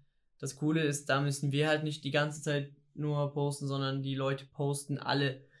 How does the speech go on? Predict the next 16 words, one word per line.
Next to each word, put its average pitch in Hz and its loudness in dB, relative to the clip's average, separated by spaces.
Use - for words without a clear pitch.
gegenseitig 143 2
ihre 139 0
Motorräder. 143 4
Da 143 0
wird 143 -2
sich 143 -8
viel 147 0
ausgetauscht, 143 -2
ähm, 139 0
weil 139 4
das 147 0
ist 156 -2
nur 160 6
ein 147 4
ganz 165 2
kleiner 156 4